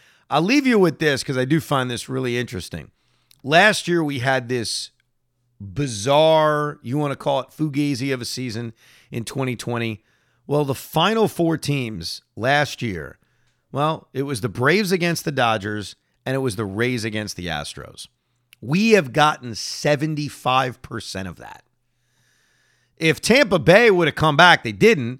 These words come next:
we could have had complete rematches of a year ago. So I, I don't know if this makes anyone else feel this way,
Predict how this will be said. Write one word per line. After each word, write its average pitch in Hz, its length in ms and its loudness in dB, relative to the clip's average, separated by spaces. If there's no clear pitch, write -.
we 240 180 0
could 240 200 0
have 160 100 4
had 156 300 2
complete 180 540 -10
rematches 180 600 -6
of 139 140 -2
a 139 40 -2
year 156 220 0
ago. 165 400 2
So 185 220 4
I, 175 260 0
I 175 100 8
don't 208 220 6
know 175 140 2
if 151 100 -4
this 160 240 -4
makes 131 260 -4
anyone 214 320 -2
else 180 200 -2
feel 147 200 -4
this 113 240 -8
way, - 280 -18